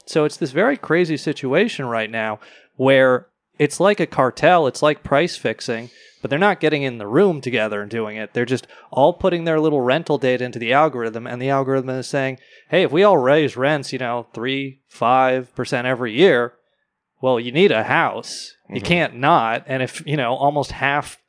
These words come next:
Speaker 1: of all the rental properties in the country are on this thing, like, the rent's just gonna keep going up.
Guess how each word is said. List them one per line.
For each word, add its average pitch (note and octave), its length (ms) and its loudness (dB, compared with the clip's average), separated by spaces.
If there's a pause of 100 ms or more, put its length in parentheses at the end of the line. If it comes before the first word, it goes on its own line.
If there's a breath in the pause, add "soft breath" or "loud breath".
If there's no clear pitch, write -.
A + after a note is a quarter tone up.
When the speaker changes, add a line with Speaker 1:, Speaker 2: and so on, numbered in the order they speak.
(360)
Speaker 1:
of B2+ 120 -4
all D3+ 280 4
the D3 120 4
rental C#3 380 0
properties C3+ 500 0
in A#2 80 -12
the A#2+ 60 -8
country C#3+ 460 -2
are A2 100 -2
on G#2+ 140 -6
this G#2+ 180 -10
thing, A#2 320 -6
like, B2 220 -4 (180)
the C3+ 120 0
rent's C#3 280 0
just - 220 -8
gonna C#3 160 -2
keep C3+ 240 -10
going D3 300 -2
up. A3+ 280 -10